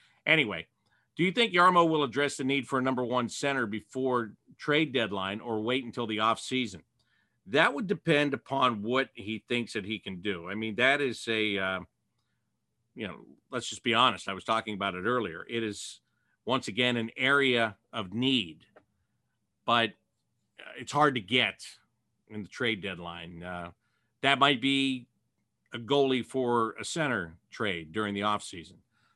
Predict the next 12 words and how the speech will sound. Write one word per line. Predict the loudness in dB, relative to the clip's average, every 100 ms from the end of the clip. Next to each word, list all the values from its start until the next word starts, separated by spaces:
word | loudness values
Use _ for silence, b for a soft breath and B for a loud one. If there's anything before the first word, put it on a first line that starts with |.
| _
I | -8
think | -4 -4
that's | -4 -6 -4
much | -6 -6
more | -8 -6 -4 -6 -10 _ _ _ _ _ 0
likely | 2 2 0 -14 -18 _ _ _
than | -8 -8 -10 -6
getting | -6 -6
something | -6 -8 -8 -8
done | -6 -4 -6 -10 _ _ _ _ _ _
right | -6 -6
now. | -4 -8 -8